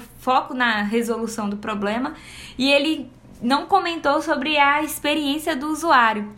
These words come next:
E eu acho que essa habilidade, ela tem que ser falada de maneira conjunta, né? É, o fórum, ele traz algumas outras abordagens sobre o problema,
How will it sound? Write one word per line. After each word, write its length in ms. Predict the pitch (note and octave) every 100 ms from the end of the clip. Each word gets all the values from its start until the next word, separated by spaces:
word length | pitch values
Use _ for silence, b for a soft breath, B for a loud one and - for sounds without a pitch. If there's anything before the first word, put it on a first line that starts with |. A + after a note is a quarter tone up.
| B B B B
E 260 | A#3 C4+ C#4
eu 160 | D4
acho 300 | C#4+ - -
que 180 | - D4
essa 340 | C#4 G4+ G#4+
habilidade, 580 | F#4 D#4 D4+ A#3+ A#3+ B3+
ela 160 | C4+ C4+
tem 200 | C4+ C4+
que 60 |
ser 160 | - C#4
falada 600 | C4+ B3 A#3+ A#3+ C4 B3+ - B -
de 80 | G#3+
maneira 340 | B3+ C4 C4
conjunta, 680 | C4 D#4+ D4+ A3+ G#3 G#3 F#3+
né? 300 | F#3+ G3+ G#3
É, 240 | G#3 G#3+ A3+
o 80 |
fórum, 420 | A#3 B3+ A#3+ C#4+ D4+
ele 200 | C#4+ C#4
traz 440 | B3+ B3 F#4+ -
algumas 420 | C#4+ C4 C4+ C#4 C4
outras 280 | C4+ C4+ B3+
abordagens 580 | A#3 B3 A3+ A#3 A#3
sobre 200 | A#3+ G#3+
o 20 | A3
problema, 600 | A3+ G3+ G3 G3+ C4+